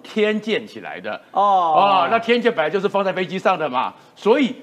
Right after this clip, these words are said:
Speaker 1: 只要你做出来，只要有能力，台湾的飞弹的能力就会蒸蒸日上。
Speaker 2: 对。
Speaker 1: 让我们的动力来自于习近平，来自于解放军，而且呢，全世界都发现说，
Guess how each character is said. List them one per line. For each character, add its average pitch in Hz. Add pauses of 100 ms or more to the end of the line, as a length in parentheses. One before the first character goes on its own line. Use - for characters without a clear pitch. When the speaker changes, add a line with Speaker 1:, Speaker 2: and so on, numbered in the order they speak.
Speaker 1:
只 208
要 269
你 202
做 285
出 247
来， 165
只 208
要 262
有 165
能 151
力， 226 (180)
台 170
湾 247
的 226
飞 220
弹 208
的 151
能 143
力 185
就 180
会 156
蒸 202
蒸 202
日 233
上。 - (180)
Speaker 2:
对。 175
Speaker 1:
让 233
我 226
们 214
的 277
动 285
力 262
来 170
自 262
于 208
习 196
近 240
平， 175 (120)
来 151
自 180
于 185
解 143
放 202
军， 214 (260)
而 214
且 208
呢， 165 (280)
全 -
世 226
界 214
都 196
发 190
现 190
说， 180